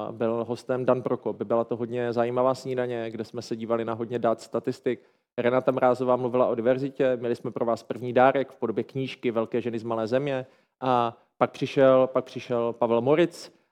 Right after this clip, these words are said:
a, a s Pavlem jsme začali v podstatě už dělat a utvářet diskuze, které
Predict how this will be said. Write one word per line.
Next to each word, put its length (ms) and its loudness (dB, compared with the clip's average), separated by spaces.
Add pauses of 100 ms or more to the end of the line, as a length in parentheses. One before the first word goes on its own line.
(140)
a, 400 2
a 100 0
s 120 -10
Pavlem 680 4
jsme 400 -2
začali 480 0
v 60 -18
podstatě 440 -6
už 340 -12
dělat 300 4
a 80 -4
utvářet 480 2
diskuze, 460 -2
které 460 0